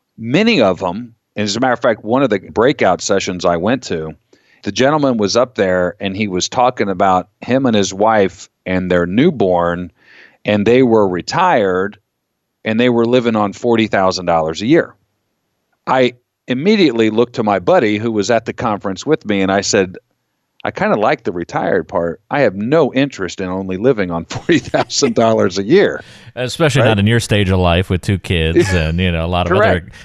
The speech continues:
Speaker 2: expenses going on.
Speaker 1: Even if the kids are out of the house.
Speaker 2: Right.
Speaker 1: Right? Which hopefully they will be soon. But the idea is forty thousand dollars. I wanna,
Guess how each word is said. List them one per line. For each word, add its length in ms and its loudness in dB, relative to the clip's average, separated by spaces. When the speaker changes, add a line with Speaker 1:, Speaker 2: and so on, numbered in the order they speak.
Speaker 2:
expenses 500 -4
going 280 -12
on. 240 -18
Speaker 1:
Even 360 2
if 140 0
the 80 0
kids 260 0
are 100 2
out 80 2
of 60 0
the 100 0
house. 560 -6
Speaker 2:
Right. 280 -12
Speaker 1:
Right? 260 -6
Which 140 -4
hopefully 280 0
they 100 4
will 160 -2
be 100 -6
soon. 260 -6
But 200 -2
the 160 4
idea 480 2
is 480 -2
forty 320 0
thousand 380 0
dollars. 360 0
I 80 0
wanna, 260 2